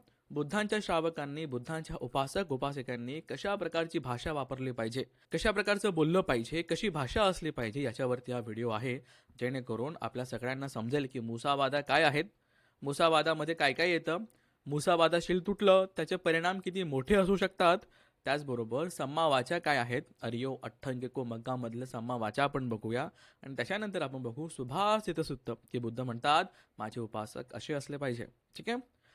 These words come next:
नमो बुद्धाय, जय भीम मंडळी, मी धर्मपाल साळुंके पुन्हा एकदा आपल्या सगळ्यांचं स्वागत करतो धम्मसंघांच्या या परियत्ती क्लासमध्ये.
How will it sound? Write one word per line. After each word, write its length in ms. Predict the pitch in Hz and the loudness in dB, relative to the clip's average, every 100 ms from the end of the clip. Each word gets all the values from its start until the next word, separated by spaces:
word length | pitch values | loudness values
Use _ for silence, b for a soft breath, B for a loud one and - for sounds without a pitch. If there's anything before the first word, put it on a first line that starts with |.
| b b b - | b b b -10
नमो 160 | 113 | -6
बुद्धाय, 400 | 117 120 127 123 | -4 -4 -2 -2
जय 160 | 120 113 | -2 -4
भीम 180 | 117 131 | -4 -6
मंडळी, 260 | 117 123 131 _ _ | -4 -4 -6 _ _
मी 140 | 120 127 | -8 -6
धर्मपाल 440 | 123 127 117 123 | -6 -6 -4 -6
साळुंके 540 | 123 123 131 131 131 - - | -4 -6 -6 -8 -10 -12 -10
पुन्हा 280 | 123 151 | -6 -4
एकदा 240 | 147 135 170 | -4 -2 -4
आपल्या 280 | 190 - 147 | -4 -6 -6
सगळ्यांचं 380 | 135 131 131 | -6 -6 -8
स्वागत 400 | 131 120 110 117 - | -10 -8 -6 -8 -8
करतो 360 | 110 117 117 _ b b - | -10 -10 -14 _ b b -10
धम्मसंघांच्या 720 | 117 120 117 110 110 110 107 | -6 -6 -6 -8 -6 -8 -8
या 220 | 110 107 | -6 -8
परियत्ती 480 | 104 113 120 143 - | -8 -6 -6 -6 -8
क्लासमध्ये. 580 | 139 127 120 117 113 147 | -6 -6 -6 -8 -8 -10